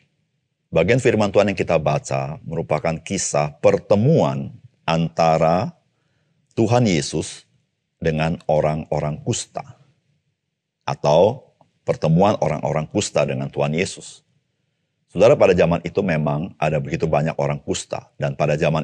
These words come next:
itu, saudara, orang kusta tidak bisa disembuhkan secara medis karena penemuan obat belum secanggih hari ini. Nah, saudara, pertemuan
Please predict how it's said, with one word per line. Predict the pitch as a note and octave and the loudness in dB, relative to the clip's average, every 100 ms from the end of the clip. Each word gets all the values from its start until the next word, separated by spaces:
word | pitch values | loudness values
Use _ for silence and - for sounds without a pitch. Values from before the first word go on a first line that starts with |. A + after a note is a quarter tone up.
| D#2+ | -4
itu, | G2+ F#2+ | -2 -2
saudara, | D#2+ D2+ D2+ D#2 - | 0 2 2 0 0
orang | D2 D2+ | -2 -4
kusta | - E2 - E2 E2 E2+ - _ _ _ _ - | -6 -10 -2 2 2 0 -6 _ _ _ _ -6
tidak | F2+ E2 G2 | 0 2 2
bisa | A#2 | 4
disembuhkan | G2+ - G2 C3+ F#2 E2 | 2 4 2 2 2 -2
secara | D#2 D#2+ D#2+ | 0 2 2
medis | D#2+ F2+ G#2 - - - | 0 0 -2 -4 -10 -6
karena | C2+ C#2+ D2 D#2 D2+ - _ _ _ | -4 -2 -2 -2 -4 -10 _ _ _
penemuan | D#2+ D#2+ F2+ F#2 F2+ E2+ - | -2 0 2 2 2 -2 -6
obat | - E2 C#2+ E2 - _ _ - | 0 0 2 0 -2 _ _ -4
belum | D#2 D2+ C#2+ | 0 0 -2
secanggih | - - E2+ - E2+ D#2 C#2+ | -10 -4 -4 0 -2 0 -4
hari | C#2 D2 C2 | -4 -4 -2
ini. | G2 F2 C2 - _ _ _ _ _ _ _ _ _ _ _ | -2 -2 -4 -10 _ _ _ _ _ _ _ _ _ _ _
Nah, | B2+ | -2
saudara, | D3 C3+ D#3 | 4 6 6
pertemuan | F#3 B2 A#2 A#2 A2 G#2 G#2 B2 C3+ | 4 2 2 2 2 2 2 0 -2